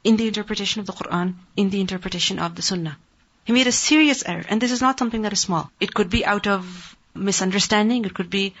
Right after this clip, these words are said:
you know, we give him the benefit of the doubt. It wasn't, you know, we don't think that a Tabi'i would deliberately fabricate things.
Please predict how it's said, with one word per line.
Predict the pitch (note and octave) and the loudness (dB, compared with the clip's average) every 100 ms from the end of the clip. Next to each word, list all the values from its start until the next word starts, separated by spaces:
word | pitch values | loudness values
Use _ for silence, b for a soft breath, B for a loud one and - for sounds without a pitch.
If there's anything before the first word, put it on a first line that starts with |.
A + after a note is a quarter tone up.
| B B | B B
you | G3+ | 0
know, | |
we | G3 | 2
give | F#3+ A3 | 2 0
him | A3+ A3+ | 2 2
the | |
benefit | F#3+ F#3+ F#3+ G#3 | 2 2 0 -2
of | |
the | F#3+ | -2
doubt. | E3+ E3+ B3+ - - - | -2 -2 -4 -8 -10 -6
It | F3 | -2
wasn't, | E3+ F3+ G3+ - - | 0 0 0 -4 -6
you | F3+ | -4
know, | F#3 | -2
we | F#3 | -2
don't | F#3 G3 G3 | -2 -4 -2
think | G#3 G3+ | -4 -2
that | F#3 | -4
a | |
Tabi'i | F3 F#3 F#3 F3+ | -2 -2 -2 -4
would | E3+ E3 | -6 -6
deliberately | F3 D#3+ G3+ G3+ F#3+ F3+ | -4 -2 0 0 -2 -4
fabricate | - G3 F#3 G#3 G3+ E3+ | 0 0 4 2 2 -4
things. | - E3 B3 - | -4 -6 -4 -8